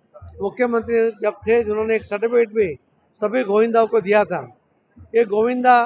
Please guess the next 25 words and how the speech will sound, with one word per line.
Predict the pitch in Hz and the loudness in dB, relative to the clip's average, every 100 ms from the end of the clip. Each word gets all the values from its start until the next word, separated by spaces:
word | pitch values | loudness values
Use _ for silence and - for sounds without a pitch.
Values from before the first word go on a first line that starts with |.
| 247 _ _ - - _ 151 | -2 _ _ -20 -20 _ 0
जब | 240 240 | 2 4
ये | 247 | 2
पिरामिड | 240 214 240 247 247 | 2 2 2 2 -2
बनाते | 202 214 233 240 | -2 0 0 0
हैं, | 208 170 127 _ _ _ _ _ | 0 -2 -10 _ _ _ _ _
ये | - 226 240 | 0 2 4
एक | 226 233 226 220 277 240 | 2 0 0 -2 -6 -6
अद्भुत | 190 202 254 240 | -6 -2 0 0
दृश्य | 202 208 190 | 0 -2 0
होता | 247 226 247 | 2 4 4
है | 233 233 233 _ _ _ _ - | 4 2 -4 _ _ _ _ -6
और | 220 | -4
इसीलिए | 208 254 262 240 214 151 - _ _ _ - | -2 -2 -2 2 0 -2 -10 _ _ _ -4
पूरे | 214 226 233 | 2 4 4
शहर | 208 - 220 247 | 0 0 2 2
के | 247 233 | 2 0
लोग | 226 226 160 - _ _ _ | 2 2 0 -16 _ _ _
ये | 214 202 | -8 -2
देखने | 185 214 220 | 0 0 -2
के | 220 226 | -2 0
लिए | 226 | 2
आतुर | 208 190 233 | 2 2 0
होते | 214 202 208 | 0 0 0
हैं। | 180 127 _ _ _ _ _ - | -2 -6 _ _ _ _ _ -4
एक, | 202 214 | 0 0